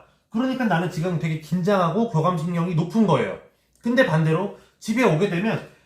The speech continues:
얘가 줄어요. 이렇게. 그러니까 부교-, 부교감신경이 상대적으로 올라가게 되겠죠. 그러니까 이제 쉰다라는 개념이어서, 그래서 질병 같은 거 들어보시면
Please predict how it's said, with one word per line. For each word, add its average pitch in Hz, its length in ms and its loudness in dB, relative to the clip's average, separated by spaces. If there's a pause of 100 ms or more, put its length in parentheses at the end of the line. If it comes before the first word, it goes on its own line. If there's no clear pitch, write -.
(120)
얘가 170 400 2
줄어요. 254 520 0 (240)
이렇게. 156 480 -8 (1300)
그러니까 262 460 2
부교-, 208 440 0
부교감신경이 196 720 0
상대적으로 233 800 0 (200)
올라가게 190 560 4
되겠죠. 110 460 -8 (380)
그러니까 247 380 0
이제 151 120 0
쉰다라는 208 520 0
개념이어서, 143 680 0 (280)
그래서 254 360 0
질병 220 400 4
같은 220 240 -2
거 185 120 0
들어보시면 165 600 -2